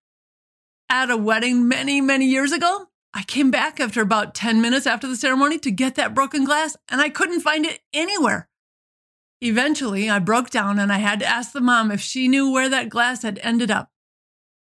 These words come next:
She quickly pointed me in the direction of a special aunt. Turns out the aunt had plans to take those shards and make some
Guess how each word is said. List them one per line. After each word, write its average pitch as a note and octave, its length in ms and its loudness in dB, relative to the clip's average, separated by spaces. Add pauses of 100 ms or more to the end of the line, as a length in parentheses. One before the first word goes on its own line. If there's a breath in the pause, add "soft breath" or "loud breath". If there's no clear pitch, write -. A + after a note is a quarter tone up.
(140)
She D#4 420 0 (260)
quickly A3+ 480 -2
pointed B3 380 0
me B3 120 2
in B3 100 0
the A#3+ 100 2
direction A#3+ 480 -2
of G3+ 180 0
a G#3 60 -2
special A3 540 -6
aunt. G3+ 440 -2 (760)
Turns D#4 320 4
out A#3+ 180 0
the - 140 -10
aunt A#3+ 340 0
had G#3 240 -2
plans D4 460 0
to A3+ 80 -4
take - 320 -4
those A3 200 0
shards G#3+ 360 0
and A3 120 4
make A#3 220 2
some B3+ 260 -2